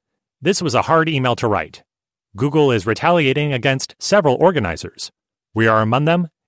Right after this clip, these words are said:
and here is what's happening to us." Meredith. Just after Google announced that it would disband its A I Ethics Council, I was informed my role would be changed dramatically.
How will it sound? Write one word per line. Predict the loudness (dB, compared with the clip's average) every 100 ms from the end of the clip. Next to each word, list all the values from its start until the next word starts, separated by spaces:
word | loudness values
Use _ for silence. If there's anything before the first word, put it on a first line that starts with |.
| _ -4
and | -4
here | 0 2 0
is | 0
what's | -2 0
happening | 0 -2 -4 -10
to | -10 -10
us." | -10 -16 -18 _ _ _ _ _ _ _ _ -6
Meredith. | 0 0 0 -4 -12 _ _ _ _ _ _ _ _ _ _
Just | 0 0 2
after | -2 -2 -2
Google | 0 0 0 0
announced | -2 -4 -6 -14 _ -2
that | 0
it | 2
would | 0 0
disband | -2 -2 -2 -2 -2
its | -4 -4
A | -4 -2
I | -2
Ethics | -2 -2 -4 -4
Council, | -6 -4 -4 -6 -10 _ _ -4
I | -2
was | 0 0
informed | -2 0 0 -2 -6 -2
my | 0
role | 2 2 2
would | 0 -2
be | -4
changed | -2 -4 -4 -6 -10 -8
dramatically. | -2 0 0 -2 -6 -12 -14